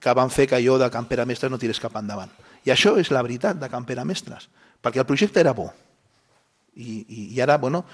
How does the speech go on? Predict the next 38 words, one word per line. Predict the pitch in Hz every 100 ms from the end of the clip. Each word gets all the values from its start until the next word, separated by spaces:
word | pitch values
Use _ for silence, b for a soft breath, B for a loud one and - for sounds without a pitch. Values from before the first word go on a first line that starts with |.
| B
circumstancialment | - 117 120 123 120 127 123 135
s'ha | 147
mogut | 139 131 131
una | 127 127 -
parcel·la | 113 - 147 151 B B B
d'una, | 131 123 113
d'un | 123 123
lloc | 139 139
a | 127
un | 120 139
altre, | 147
que | 143
és | 120
el | 113
que |
ens | 113
van | 127
explicar | - 120 120
l'altre | 120
dia | 117
a |
la | 110
comissió | 110 120 113
informativa. | - 120 117 120 - B B B -
Però | 131 135 131
que | -
no | 143 156
quedi | 170 156
aquí | 131 151 147
que | 135
Campera | 131 120 131 131
Mestres, | 123 - 120
el | 113
projecte | - 120 143 143
inicial, | 127 120 139 131
no | 117
era | 101
bo. | 85